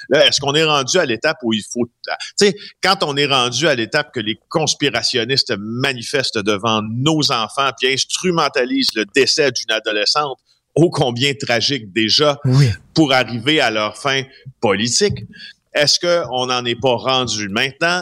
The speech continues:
Speaker 1: à faire preuve d'une intolérance beaucoup plus marquée, euh, comme, comme journaliste ou comme chroniqueur, comme toi, et dire, « Bon, ben ça y est, c'est beau. Tu veux faire ça, parfait. À chaque fois, je vais appeler la police, puis c'est cou-, coudonc, ça entrera dans le
Speaker 2: Ben oui,
Speaker 1: dossier
Speaker 2: dans le dossier,
Speaker 1: de
Speaker 2: mais, mais,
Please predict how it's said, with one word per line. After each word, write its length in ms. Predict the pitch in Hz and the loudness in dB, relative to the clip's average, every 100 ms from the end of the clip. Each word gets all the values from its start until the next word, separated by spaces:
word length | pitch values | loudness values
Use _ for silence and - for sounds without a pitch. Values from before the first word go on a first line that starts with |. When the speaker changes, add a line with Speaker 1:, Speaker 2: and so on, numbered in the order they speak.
| - | -4
Speaker 1:
à 280 | 117 131 135 - 131 | -2 -2 -4 -6 -2
faire 140 | 110 - | -2 -4
preuve 280 | 127 151 151 123 | 0 2 2 -4
d'une 220 | 120 123 | -2 -2
intolérance 680 | 113 123 113 117 139 - 107 | 0 0 0 -2 -4 -4 -4
beaucoup 240 | 110 110 | -8 -10
plus 220 | - 104 | -10 -8
marquée, 560 | 98 127 131 - 175 185 - - - - | -2 0 -2 -4 -4 -4 -10 -18 -8 -2
euh, 280 | 110 107 101 | 0 0 -2
comme, 200 | - 110 | -4 -4
comme 240 | - 110 101 | -2 -2 0
journaliste 640 | 110 113 131 143 175 - | -2 2 2 2 0 -2
ou 40 | - | -6
comme 200 | 98 85 | -6 -4
chroniqueur, 560 | 123 123 117 151 170 | -4 -4 0 0 0
comme 180 | 131 110 | -2 -2
toi, 220 | 151 156 | 2 2
et 80 | 120 | 2
dire, « 200 | 98 127 | 2 0
Bon, 120 | 131 | 0
ben 140 | 127 104 | -2 0
ça 160 | 185 | 0
y 80 | 135 | 0
est, 40 | 117 | 0
c'est 120 | 143 | -2
beau. 160 | 101 - - - | -4 -6 -18 -10
Tu 200 | - 120 | -4 0
veux 120 | 127 | 0
faire 240 | 151 151 120 | 2 2 2
ça, 180 | 160 160 | 0 0
parfait. 320 | 147 - 90 | 0 0 -2
À 60 | |
chaque 280 | - 139 - | 0 -2 -2
fois, 200 | - 135 | 2 2
je 100 | 131 | 2
vais 60 | 117 | 0
appeler 180 | 104 120 | 2 0
la 60 | |
police, 380 | 117 123 110 104 | 0 0 2 0
puis 140 | - - | 0 0
c'est 120 | 120 | -2
cou-, 180 | - 120 | -2 -8
coudonc, 260 | - 139 | -2 0
ça 180 | 143 143 | 0 0
entrera 500 | 143 143 151 131 143 | 2 2 2 2 2
dans 160 | 165 139 | 2 0
le 60 | 117 | 0
Speaker 2:
Ben 120 | 117 | 2
oui, 80 | 123 | 4
Speaker 1:
dossier 300 | 120 123 139 | 4 4 4
Speaker 2:
dans 100 | 139 | 4
le 60 | 147 | 6
dossier, 260 | 151 151 | 6 8
Speaker 1:
de 60 | 247 | 8
Speaker 2:
mais, 80 | |
mais, 20 | 190 | 6